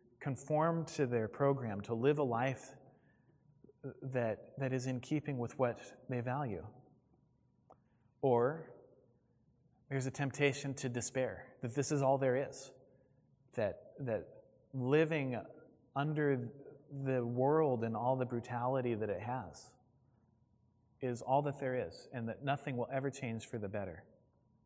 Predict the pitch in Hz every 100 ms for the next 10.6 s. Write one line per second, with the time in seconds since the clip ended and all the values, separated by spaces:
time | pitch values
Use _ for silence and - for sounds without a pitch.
0 | _ _ _ _ _ _ _ _ _ _
1 | _ _ _ _ _ _ _ _ _ _
2 | _ _ _ - - - - 127 - 131
3 | 151 156 156 123 - 147 147 151 139 131
4 | 127 120 123 131 117 101 - - - -
5 | - _ _ _ - 120 131 123 160 147
6 | 143 135 135 120 104 107 - - - -
7 | 131 - - 160 175 170 156 135 107 101
8 | - - - _ - 117 110 - 156 -
9 | 127 92 - - _ _ _ _ _ -
10 | 120 110 135 127 98